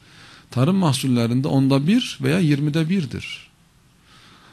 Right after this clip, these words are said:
Allah tarafından sulanıyorsa onda bir, kendileri suluyorsa, masraf ve zahmet ediyorlarsa yirmi, yirmide bir.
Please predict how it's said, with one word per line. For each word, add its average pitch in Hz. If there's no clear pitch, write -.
Allah 170
tarafından 131
sulanıyorsa 139
onda 127
bir, 233
kendileri 156
suluyorsa, 127
masraf 127
ve 131
zahmet 127
ediyorlarsa 110
yirmi, 143
yirmide 143
bir. -